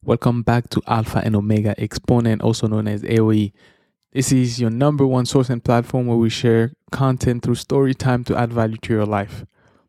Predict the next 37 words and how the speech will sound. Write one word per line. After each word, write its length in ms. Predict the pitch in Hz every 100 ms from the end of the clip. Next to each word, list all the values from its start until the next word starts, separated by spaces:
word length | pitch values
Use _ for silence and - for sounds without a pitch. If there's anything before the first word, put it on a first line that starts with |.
| _
My 100 | 120
name 140 | 127
is 140 | 131 -
Parfait, 480 | 117 - - 117 -
and 160 | 117 107
I 40 |
am 220 | 104 104
back 280 | 113 113 -
with 160 | 110 107
another 320 | 110 107 101
story 400 | - 110 113 110
time 440 | - 117 110 110
for 180 | - 110
you 180 | 110 107
all. 340 | 98 98 - _ _ _ _ _ _ _ _ _
The 80 | -
title 320 | - 143 160
of 100 | 147
today's 320 | - 127 131 131
story 540 | - 123 120 117 104
is 420 | 110 107 107 110 - _ - -
When 200 | 110 104
God 720 | 104 113 113 120 117 - - _
Decided 440 | 117 - 113 110 -
to 160 | 101
Rest 400 | 107 113 110 - - -
and 200 | 110 113
When 120 | 113
He 60 |
Created 420 | 113 120 117 113 104
the 80 |
First 360 | - 127 123 -
Man 300 | 113 110 104
and 140 | 101
the 60 | 101
First 460 | - 110 107 - 113
Woman. 320 | 104 98